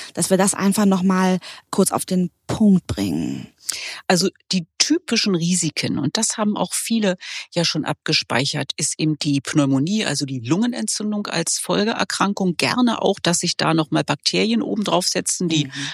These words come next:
Speaker 2: Streptokokken. Das ist dann so ein Duo, was die Patienten doch mächtig,
Speaker 1: Ausnockt.
Speaker 2: mächtig ausnocken wird.
Speaker 1: Ja.
Speaker 2: Und eben Herzmuskelentzündung, Herzbeutelentzündung und auch die Entzündung der Hirnhäute. Das sind so die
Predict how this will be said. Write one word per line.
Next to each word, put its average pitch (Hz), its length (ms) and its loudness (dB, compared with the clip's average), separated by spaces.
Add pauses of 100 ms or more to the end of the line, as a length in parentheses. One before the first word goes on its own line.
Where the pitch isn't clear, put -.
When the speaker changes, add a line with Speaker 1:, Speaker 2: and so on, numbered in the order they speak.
(140)
Speaker 2:
Streptokokken. - 800 0
Das - 400 0
ist - 260 -2
dann 165 160 2
so 156 160 2
ein 151 220 4 (600)
Duo, 190 320 4
was 165 280 0 (480)
die 160 80 -4
Patienten 160 880 2 (580)
doch 185 220 0
mächtig, - 640 2
Speaker 1:
Ausnockt. 160 340 4
Speaker 2:
mächtig - 420 0
ausnocken 135 540 0
wird. 175 180 0
Speaker 1:
Ja. - 80 -12 (720)
Speaker 2:
Und 254 360 6
eben 170 260 2 (140)
Herzmuskelentzündung, 180 1600 -2
Herzbeutelentzündung 175 1600 0
und - 320 0
auch 180 200 -2
die - 200 -8
Entzündung 165 520 -2
der 160 100 -4
Hirnhäute. 147 540 -2
Das 143 160 -2
sind 180 160 -2
so 175 100 -2
die 160 160 -4